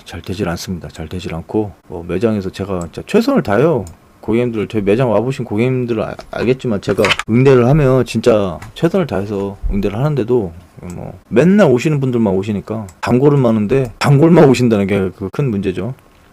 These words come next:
그리고 모든 이제 구독자 이벤트, 뭐, 유튜브로 다 진행하고, 다른 이제 다음부터는 이제 당근 집행 안 하고, 문자 발송은 할 거예요. 문자 발송은 하는데, 이제 문자 발송도 뭐, 어쩌고 저쩌고 저쩌고 이렇게 안 쓰고, 그냥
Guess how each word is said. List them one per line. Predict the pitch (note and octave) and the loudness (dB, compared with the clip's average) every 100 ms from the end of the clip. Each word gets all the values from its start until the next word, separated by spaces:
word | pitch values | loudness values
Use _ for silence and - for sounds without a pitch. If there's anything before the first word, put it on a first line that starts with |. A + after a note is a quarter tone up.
| _ - | _ -8
그리고 | G2 G2 A2 B2+ B2 _ _ _ - | 0 2 2 -2 -4 _ _ _ -12
모든 | F#2 G#2+ B2+ C#3 C3+ | -2 0 4 4 4
이제 | - | 0
구독자 | - C3 C3+ C3 | -4 -4 0 4
이벤트, | G#2+ A2 G2+ A#2+ A2 E2 D2+ - _ _ _ _ _ | 4 2 0 2 2 0 -4 -16 _ _ _ _ _
뭐, | E2 F2+ D#2+ D2+ E2 | -4 -4 -4 -8 -10
유튜브로 | G2 - A2 G2+ F#2+ F#2 F2+ F2+ C3 B2+ | -10 -8 -8 -4 -2 -2 -2 2 4 4
다 | G2 | 0
진행하고, | - G2+ G2 A#2+ - D#3 F#3 F#3 _ - | -4 -2 0 -2 2 2 2 -4 _ -2
다른 | B2+ C#3+ | 0 2
이제 | B2+ G#2 F2+ | 2 0 -2
다음부터는 | G#2 A2 A2+ G#2+ A#2+ C#3 | -4 -4 -2 -2 0 0
이제 | C3+ - | -2 -6
당근 | A2 B2 C3 A#2+ F#2 E2+ | -4 0 2 2 -2 -8
집행 | - - A2 | -4 0 0
안 | G#2+ | 0
하고, | F#2 A2 F#2 D#2 - - - - | 0 0 0 -4 -12 -18 -20 -10
문자 | - C#3+ G#3+ | -2 4 4
발송은 | G3+ E3+ C#3+ | 6 4 6
할 | D3 | 4
거예요. | D#3+ A#2+ G2+ | 4 4 4
문자 | A2 D3 | 2 2
발송은 | E3 D#3 D3+ C3+ | 4 4 2 2
하는데, | C#3+ D#3 | 2 2
이제 | C#3 | 0
문자 | G2 B2+ C#3 D#3 | 0 0 4 4
발송도 | C3 B2 A#2 D3 E3+ | 4 0 0 2 2
뭐, | A#2+ G2 - - | 0 -2 -14 -4
어쩌고 | A#2 F#3 F3 | 0 2 4
저쩌고 | D3+ E3 D3+ | 4 2 2
저쩌고 | D3 D3+ C#3 | 0 2 2
이렇게 | - | 2
안 | G#2+ B2+ | 0 0
쓰고, | C3+ C3+ C#3 | -2 -2 -2
그냥 | - A2+ C3+ F3+ | 0 2 4 2